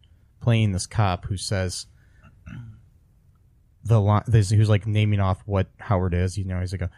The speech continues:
three-foot duck, blah, blah, blah, and everything. And he's like, "And he's armed, and he's dangerous. And by armed,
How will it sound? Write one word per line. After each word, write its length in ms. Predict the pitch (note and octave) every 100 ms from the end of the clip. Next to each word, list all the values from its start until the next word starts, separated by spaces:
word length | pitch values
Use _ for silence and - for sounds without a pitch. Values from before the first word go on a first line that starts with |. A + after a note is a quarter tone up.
| _ _
three-foot 500 | D3 D3+ C#3+ D3 G#2+ F2+ _ _ _ _ _ _ _ - - -
duck, 340 | B2+ B2 -
blah, 160 | - A2+
blah, 100 | A2
blah, 220 | G#2+ A2
and 80 | A2
everything. 300 | G#2+ G#2 G#2+
And 80 | G#2
he's 120 | G2
like, 140 | G2+ - _ _ _ _ _ _ _ -
"And 80 | G2+
he's 140 | B2+ C#3
armed, 480 | D#3 C3 F#2+ F2 - _ _ -
and 160 | G2 B2
he's 100 | G#2+
dangerous. 640 | C3 C3 A2 F#2 E2 - _ _ _ _ - - - _ _ _ _ _ _ _ _ _ _ -
And 120 | G2+
by 140 | A2+ B2+
armed, 560 | D3 D3 A#2+ G2 F2+